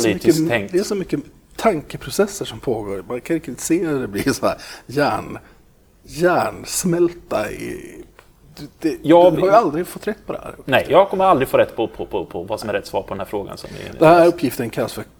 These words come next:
Speaker 2: cognitive reflection task eller kognitiv reflektionsuppgift. Eh, och vi använder det för att karaktärisera människor som att vara intuitiva eller analytiska, skulle man kunna säga. Det är tre eller fler såna här frågor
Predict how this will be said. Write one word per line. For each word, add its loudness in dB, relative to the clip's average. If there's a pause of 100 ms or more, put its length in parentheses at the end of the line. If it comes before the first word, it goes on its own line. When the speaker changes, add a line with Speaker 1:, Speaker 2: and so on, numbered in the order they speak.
Speaker 2:
cognitive -4
reflection -10
task -10
eller -12
kognitiv -12
reflektionsuppgift. -14 (460)
Eh, 2
och -2
vi 4
använder 0
det -4
för -10
att -14
karaktärisera -2
människor -6
som -12 (100)
att -10
vara -6 (100)
intuitiva -2
eller -6
analytiska, -4 (160)
skulle -12
man -18
kunna -14
säga. -12
Det 0
är 0 (180)
tre -6
eller -8
fler -10
såna -10
här -10
frågor -14